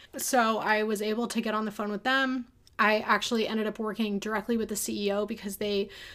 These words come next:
surprise, surprise, at the beginning of twenty twenty-two, they were completely booked out. <laughs> Like, the Financial Gym was capped. They had no more trainers available. They had a wait list for, like, three months because, again, it's, like, an affordable training program. So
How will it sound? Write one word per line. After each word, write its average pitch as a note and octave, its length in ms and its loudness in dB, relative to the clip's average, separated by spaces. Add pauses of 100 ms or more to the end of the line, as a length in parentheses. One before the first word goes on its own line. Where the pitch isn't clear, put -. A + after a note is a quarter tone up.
(100)
surprise, C4 440 6
surprise, G#3+ 600 6
at B3 160 -8
the A#3+ 60 0
beginning A#3+ 360 4
of A#3 80 2
twenty A#3 240 0
twenty-two, A3 680 0 (400)
they A#3 240 8
were A3 300 4
completely C4+ 680 4
booked A#3 380 2
out. - 340 -2
<laughs> A3+ 180 2
Like, A#3 260 8
the A#3 80 -4
Financial A#3+ 440 2
Gym A#3 220 2
was G3 220 0
capped. - 500 -2
They A3+ 120 -2
had G#3 200 -2 (340)
no A#3+ 300 8
more C4+ 220 4
trainers A#3 400 2
available. G3+ 400 0
They G3+ 80 0
had G3+ 80 0
a G3+ 60 -2
wait G#3 260 0
list A3+ 240 -2
for, - 100 -6
like, G3+ 280 -6
three A#3+ 260 0
months G#3+ 480 0 (260)
because, G#3+ 280 0
again, G#3+ 340 -2
it's, G#3 140 -6
like, G3+ 120 -4
an G#3 60 -4
affordable G#3 800 -2 (100)
training A3 400 0
program. G3 500 -4
So G3+ 500 0